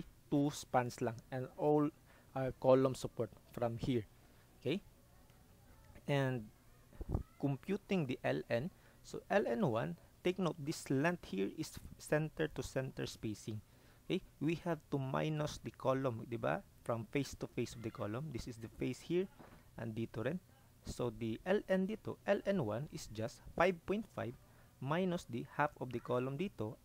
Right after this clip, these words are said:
and half din dito sa kabila. Or minus Column dimension is point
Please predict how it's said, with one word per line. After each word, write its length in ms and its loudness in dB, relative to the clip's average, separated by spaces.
and 100 -4
half 300 0
din 260 -4
dito 260 -6
sa 140 -8
kabila. 320 -6
Or 160 0
minus 560 -2
Column 400 2
dimension 420 0
is 240 -8
point 220 -6